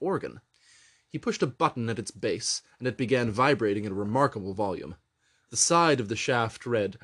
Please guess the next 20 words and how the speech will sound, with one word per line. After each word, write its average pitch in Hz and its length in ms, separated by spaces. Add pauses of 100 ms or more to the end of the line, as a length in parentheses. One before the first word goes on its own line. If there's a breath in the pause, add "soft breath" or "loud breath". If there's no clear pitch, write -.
"Magic 113 440
Wand." 95 480 (420 soft breath)
But 107 120
Hideki 135 340
suspected 101 560
this 107 160
was 101 100
a 101 60
very 104 260
different 92 340
manner 104 320
of 92 120
wand, 85 420 (260 soft breath)
and 131 320
magic, 120 480 (280)
than 113 100
he 107 80
was 98 160
accustomed - 460
to. - 240